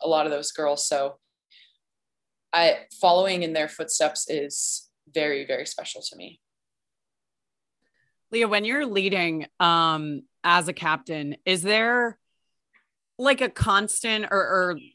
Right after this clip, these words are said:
Speaker 2: frequent piece of advice that you tend to give out more than something else? Um,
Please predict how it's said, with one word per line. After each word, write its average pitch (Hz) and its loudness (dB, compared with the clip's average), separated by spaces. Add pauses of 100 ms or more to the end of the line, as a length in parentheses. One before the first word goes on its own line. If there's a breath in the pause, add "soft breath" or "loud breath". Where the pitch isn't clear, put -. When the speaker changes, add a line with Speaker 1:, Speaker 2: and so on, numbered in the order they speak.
(480)
Speaker 2:
frequent 226 -4
piece 202 -2
of 185 -2
advice 165 0
that 160 2 (120)
you 175 -6
tend 170 -4
to 185 -6
give 160 -2
out 160 2
more 156 -2
than 147 -6 (160)
something 160 -6
else? 151 -4 (140)
Um, 151 0